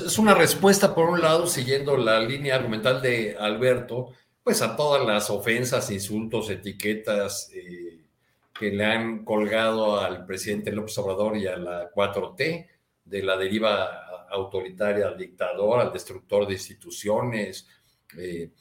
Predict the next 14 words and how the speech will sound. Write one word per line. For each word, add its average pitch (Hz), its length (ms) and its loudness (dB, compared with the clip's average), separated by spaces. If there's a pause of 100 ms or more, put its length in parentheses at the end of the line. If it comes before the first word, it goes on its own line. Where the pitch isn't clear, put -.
(220)
asesinos, 110 840 -2
le, 95 340 -4
le 95 120 -6
han 101 180 0
dicho 101 720 -4 (380)
incluso, 123 840 0 (340)
este, 90 640 -12
pero, 139 380 6
eh, 107 280 0
la 107 240 2
oposición 107 720 0
parece 123 840 0
tener, 117 640 0 (320)
eh, 90 500 -16